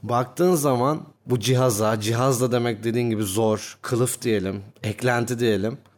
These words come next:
Clicks adlı bu yeni ürünün, seste de tanıtılan bu yeni ürünün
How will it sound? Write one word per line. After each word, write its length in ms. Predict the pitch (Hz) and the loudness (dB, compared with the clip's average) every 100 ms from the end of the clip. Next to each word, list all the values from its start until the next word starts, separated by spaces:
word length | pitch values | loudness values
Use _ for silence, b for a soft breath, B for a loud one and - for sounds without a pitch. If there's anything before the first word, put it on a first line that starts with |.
| - | -2
Clicks 320 | 151 175 - | 2 2 2
adlı 380 | 143 127 117 120 | 2 2 0 0
bu 160 | 143 120 | 2 2
yeni 280 | 131 151 - | 2 2 2
ürünün, 480 | 127 113 107 131 - | 0 2 0 -4 -8
seste 480 | - 117 107 - 135 | -4 -2 0 0 2
de 120 | 127 | 2
tanıtılan 580 | 127 110 98 98 107 95 - | 2 -2 -2 -2 -2 -2 -4
bu 180 | 107 | -2
yeni 260 | 117 117 127 | 0 2 2
ürünün 500 | 117 104 104 156 | 2 2 2 0